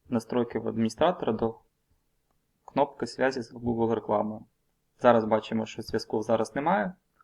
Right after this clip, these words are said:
Натискаємо «Зв'язати». От, тут вибираємо пункт «Вибрати аккаунти Google Реклами», якими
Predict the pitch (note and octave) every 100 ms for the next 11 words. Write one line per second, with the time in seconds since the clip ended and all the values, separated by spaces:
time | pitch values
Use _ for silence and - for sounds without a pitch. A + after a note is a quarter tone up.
0 | _ - - - B2 A2 G#2 A2 G#2+ D#3+
1 | - F3 _ _ _ _ _ _ _ _
2 | _ _ _ _ _ _ _ - - _
3 | _ - A#2 A2+ - - C#3+ B2+ B2 B2
4 | B2 A#2 A2 C3+ B2+ - _ _ _ -
5 | _ _ _ B2 A2+ A2 - G#2+ A#2+ A2+
6 | A2+ A#2 A#2+ A#2+ - F3 G#3 F3+ - _
7 | _ _ _ - A2+ - D3+ C#3+